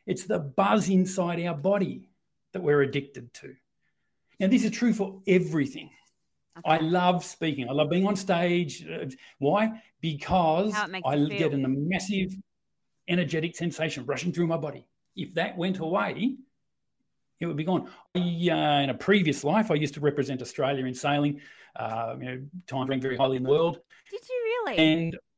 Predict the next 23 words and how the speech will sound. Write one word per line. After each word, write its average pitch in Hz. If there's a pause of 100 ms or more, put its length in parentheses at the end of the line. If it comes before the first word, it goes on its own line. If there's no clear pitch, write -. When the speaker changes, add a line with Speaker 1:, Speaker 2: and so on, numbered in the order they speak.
(640)
Speaker 1:
I 170
got 233
to 247
a -
point 208
where 196
I 185
was 180
out 208
sailing 208
one 165
day. 143
I 151
go, 156 (680)
"I'm 180
not 190
getting 185
a 180
buzz 233
from 170
this. - (180)
Speaker 2:
I'm 185
done. 175